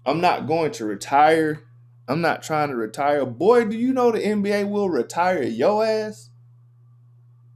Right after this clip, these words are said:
You already in phase two, my guy.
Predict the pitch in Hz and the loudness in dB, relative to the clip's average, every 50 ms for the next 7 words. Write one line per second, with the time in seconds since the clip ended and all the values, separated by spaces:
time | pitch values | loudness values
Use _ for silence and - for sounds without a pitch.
0 | - _ - - - - - - - _ - - - - - - - - 202 269 | -20 _ -20 -20 -20 -20 -20 -20 -20 _ -20 -20 -20 -20 -20 -14 -4 0 4 6
1 | 254 247 240 233 226 233 240 226 233 226 226 226 226 220 226 220 220 220 220 220 | 8 8 8 8 8 8 8 6 4 2 0 0 -2 -2 0 2 2 4 4 2
2 | 220 - - 202 185 147 113 104 104 101 104 113 120 131 131 - | 0 -2 -4 -4 -2 -2 -2 -4 -4 -4 -2 0 0 0 -2 -4